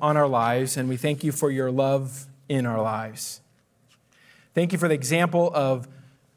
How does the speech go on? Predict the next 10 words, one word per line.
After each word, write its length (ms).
Sue 640
and 220
Paul 580
and 240
millions 480
who 120
have 100
gone 260
before 420
us 380